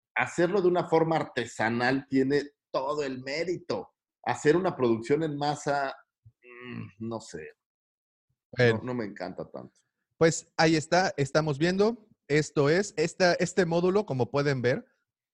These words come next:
Speaker 1: Estos
Speaker 2: este,
Speaker 1: son tres juntos, ¿no?
Speaker 2: estos son tres piezas. Esto te cuesta ciento cincuenta dólares. Ahora, la pregunta: en las películas, pues jamás ves que dan, doblan al pasillo. Pues es el Tantif.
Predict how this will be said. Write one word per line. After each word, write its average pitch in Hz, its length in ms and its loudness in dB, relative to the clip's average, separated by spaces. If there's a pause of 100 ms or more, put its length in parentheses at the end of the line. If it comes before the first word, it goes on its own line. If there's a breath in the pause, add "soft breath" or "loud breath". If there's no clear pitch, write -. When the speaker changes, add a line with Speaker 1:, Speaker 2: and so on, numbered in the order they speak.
(180)
Speaker 1:
Estos 147 320 6
Speaker 2:
este, - 20 8
Speaker 1:
son 262 160 4
tres 139 160 4
juntos, 139 420 4
¿no? 98 60 -4
Speaker 2:
estos 151 140 2
son 175 200 4
tres 165 260 2
piezas. 170 460 0
Esto 170 180 -6
te 151 100 -8
cuesta 170 260 -6
ciento 160 380 -2
cincuenta 113 600 -4
dólares. 107 400 -4 (380 soft breath)
Ahora, 135 400 2 (680)
la 127 220 2
pregunta: 139 440 0
en 120 140 0
las 123 200 2
películas, 170 460 2
pues - 140 -6
jamás 160 300 -2
ves 175 140 -2
que 165 140 0
dan, 165 300 0
doblan 165 360 4
al 120 220 0
pasillo. 147 580 -4
Pues 135 140 -6
es 190 140 -2
el 196 140 -2
Tantif. 208 440 0